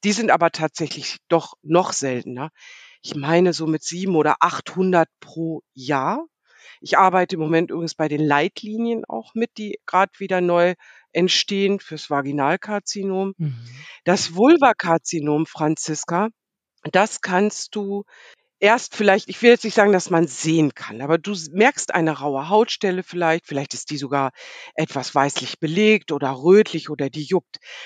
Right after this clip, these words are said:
Speaker 1: Also, wie, vielleicht, dass du erst mal denkst, das ist wie eine Warze,
Speaker 2: Mhm.
Speaker 1: ne? Und es gibt Karzinome, die wachsen tatsächlich relativ schnell, manche auch ein bisschen langsamer. Manche Karzinome fangen an, wie so kleine Risse, wie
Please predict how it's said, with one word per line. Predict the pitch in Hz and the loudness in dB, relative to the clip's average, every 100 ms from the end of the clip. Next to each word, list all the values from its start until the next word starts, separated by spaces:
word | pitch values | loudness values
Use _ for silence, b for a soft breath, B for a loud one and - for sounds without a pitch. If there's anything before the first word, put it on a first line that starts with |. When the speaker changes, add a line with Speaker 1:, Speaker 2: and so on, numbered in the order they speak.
| B | B
Speaker 1:
Also, | 175 160 196 - _ | 0 4 2 0 _
wie, | - 220 214 _ _ - | -10 -8 -8 _ _ 0
vielleicht, | 202 202 | 0 2
dass | 208 | -4
du | - | 4
erst | 185 - | 4 4
mal | 190 | 0
denkst, | 196 196 | 2 0
das | 170 165 | -6 -8
ist | - | -6
wie | 180 | 0
eine | 170 143 | 2 4
Warze, | 156 175 - - 135 _ | 4 4 2 -8 -8 _
Speaker 2:
Mhm. | 175 170 143 156 165 | 0 2 2 -4 -4
Speaker 1:
ne? | 175 247 _ _ _ - | -4 -4 _ _ _ -2
Und | 190 175 - B B B B | 0 0 -4 B B B B
es | 156 - | -8 -4
gibt | 233 - | -4 -4
Karzinome, | 233 233 - 220 185 180 160 | -2 -4 -2 0 2 2 0
die | 156 | -2
wachsen | 151 - - 165 | -4 -4 -6 -6
tatsächlich | 147 147 156 135 147 143 | -6 -6 -6 -8 -8 -4
relativ | 143 143 - 123 - | -2 -2 -4 -14 -2
schnell, | - - 151 127 131 254 - _ _ _ _ _ _ _ | 0 0 0 0 0 -2 -4 _ _ _ _ _ _ _
manche | 147 170 - - | 0 2 2 2
auch | 156 156 | 2 0
ein | |
bisschen | 139 - 143 135 | -6 -4 -4 0
langsamer. | 147 202 - 202 196 190 190 B B B B B - | 0 0 -2 -4 -2 -2 -4 B B B B B 0
Manche | 190 240 220 | 2 2 -2
Karzinome | - 190 - 190 180 180 | 0 0 0 0 4 2
fangen | 165 175 160 | 2 0 0
an, | 175 165 | 0 0
wie | 156 | -2
so | 147 | -6
kleine | - 156 147 151 151 147 | -6 -2 2 2 0 4
Risse, | 226 - 226 170 | 4 4 0 -2
wie | 143 | -4